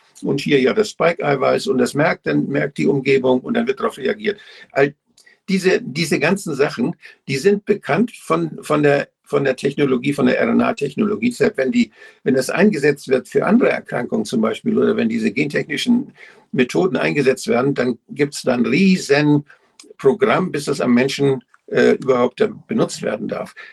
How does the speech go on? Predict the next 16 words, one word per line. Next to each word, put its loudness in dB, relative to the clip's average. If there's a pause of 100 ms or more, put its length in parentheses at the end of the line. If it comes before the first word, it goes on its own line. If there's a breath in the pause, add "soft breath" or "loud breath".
(160 loud breath)
Das 0
ist -4
hier 2
alles 0
gestrichen -2
worden. 4
Das -8
hat -2
man 0
einfach 0
nicht 0
gemacht. -2 (1080)
Und 0
es 0
gibt, -2
äh, 4